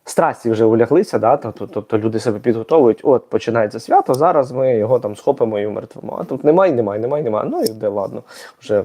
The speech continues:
кожен якби своїми справами зайнявся, перегоріли ненавистю. От. І Христос приходить, і, звісно,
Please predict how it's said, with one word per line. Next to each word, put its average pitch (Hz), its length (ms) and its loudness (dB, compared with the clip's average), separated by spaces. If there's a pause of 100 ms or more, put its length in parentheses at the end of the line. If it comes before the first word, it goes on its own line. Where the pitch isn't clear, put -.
кожен 104 460 0
якби 98 280 -12 (320)
своїми 135 360 2
справами 107 380 0
зайнявся, 98 420 -4
перегоріли 131 540 2
ненавистю. 104 540 -6 (880)
От. 110 280 4
І 127 40 -2
Христос 196 340 2
приходить, 285 500 0
і, 151 80 4
звісно, 151 520 2